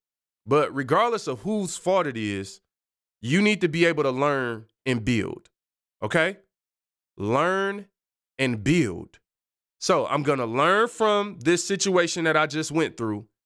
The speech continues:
and then I'm gonna use what I learned to build something better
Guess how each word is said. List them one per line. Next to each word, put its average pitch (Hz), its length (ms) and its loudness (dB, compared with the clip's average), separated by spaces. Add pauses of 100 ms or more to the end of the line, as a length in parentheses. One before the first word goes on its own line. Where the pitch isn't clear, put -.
(400)
and 143 140 2
then 143 120 4
I'm 143 120 0
gonna 131 180 0
use 196 500 2
what 196 160 2
I 156 100 4
learned 139 540 -2 (240)
to 160 120 0
build 143 460 2
something 135 380 -4
better 113 440 0